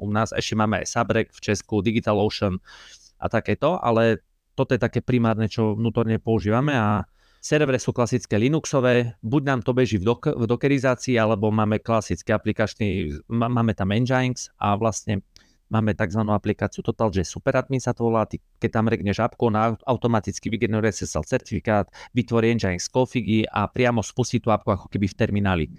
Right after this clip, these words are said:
A ona už potom vočuje si tie apky. Len to už je staršia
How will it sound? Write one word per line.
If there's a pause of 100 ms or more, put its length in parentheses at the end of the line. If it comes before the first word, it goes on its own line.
(200)
A
ona
už
potom
vočuje
si
tie
apky. (300)
Len
to
už
je
staršia